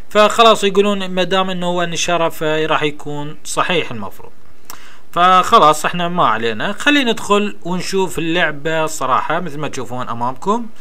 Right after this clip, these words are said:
وصلت إلى ثمانية وخمسين دولار، تقريبًا صار لي ثلاثة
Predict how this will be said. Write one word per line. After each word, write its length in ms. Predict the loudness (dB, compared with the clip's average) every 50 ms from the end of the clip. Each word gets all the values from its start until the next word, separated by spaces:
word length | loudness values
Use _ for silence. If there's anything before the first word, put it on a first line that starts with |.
| -8 -8 -8 -8 -8 -8 -6 -4
وصلت 500 | -4 -2 2 4 4 4 4 2 0 -2
إلى 340 | 0 0 2 2 2 2 0
ثمانية 320 | -2 -2 -2 -2 -2 -2 -4
وخمسين 540 | -4 -4 -4 -4 -4 -6 -6 -4 -4 -4
دولار، 320 | -2 -2 0 2 0 0 0
تقريبًا 480 | -4 -6 -4 -4 -4 -2 -2 -2 -4
صار 380 | -4 -4 -2 0 0 0 0 0
لي 200 | -4 -6 -6 -6
ثلاثة 300 | -6 -4 -4 -4 -4